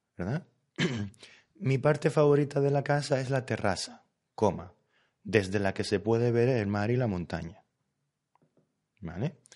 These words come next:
O sea, tienes una terraza, se entiende, ¿vale? Obviamente esto en contexto, pues, se entiende, ¿no? Pero, eh,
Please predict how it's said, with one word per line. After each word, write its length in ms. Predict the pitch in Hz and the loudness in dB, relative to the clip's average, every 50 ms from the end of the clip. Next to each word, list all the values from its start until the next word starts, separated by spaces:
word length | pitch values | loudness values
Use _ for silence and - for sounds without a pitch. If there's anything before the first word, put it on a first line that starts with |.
| - - - _ _ | -20 -20 -20 _ _
O 40 | _ | _
sea, 220 | - - - - _ _ _ _ | -18 -18 -18 -18 _ _ _ _
tienes 280 | - 104 95 95 92 101 | -2 -2 -2 -2 -2 -4
una 180 | 95 87 87 | -4 -4 -6
terraza, 540 | - - - - - - - - - - - _ _ _ _ _ _ | -8 -10 -12 -14 -16 -16 -18 -18 -18 -20 -20 _ _ _ _ _ _
se 160 | _ - - | _ -14 -12
entiende, 420 | 190 165 - 113 95 - - _ _ _ _ _ _ _ | -12 -12 -10 -12 -12 -14 -16 _ _ _ _ _ _ _
¿vale? 460 | - - 98 85 90 123 165 175 - - - - - - - - _ _ | -8 -6 -4 -2 0 0 -2 -2 -4 -8 -18 -20 -20 -20 -20 -20 _ _
Obviamente 560 | - 117 117 127 113 110 131 160 175 147 123 | -6 0 2 4 4 4 4 4 4 4 2
esto 220 | 120 117 - - 127 | 2 2 0 -4 -4
en 80 | 120 | -2
contexto, 920 | - - 101 98 95 - 113 113 - - - - 107 120 147 - - _ - | -2 -2 -4 -2 0 0 0 0 -2 -4 -2 0 0 0 -2 -6 -14 _ -18
pues, 140 | - - | -16 -14
se 80 | - 165 | -14 -14
entiende, 640 | 180 - - - - 92 92 98 104 87 - - - _ _ | -14 -14 -14 -10 -8 -6 -4 -2 -2 -4 -4 -8 -16 _ _
¿no? 400 | - 98 85 92 127 170 - _ _ _ _ _ _ _ _ _ _ _ _ _ - - 98 | -16 -10 -8 -6 -6 -6 -8 _ _ _ _ _ _ _ _ _ _ _ _ _ -20 -14 -6
Pero, 440 | - 110 101 101 101 110 127 131 - - | -2 0 0 2 2 0 0 0 -2 -2
eh, 640 | 107 101 101 98 95 92 92 90 85 82 82 78 78 | 0 0 0 0 -2 -2 -4 -4 -4 -6 -8 -10 -12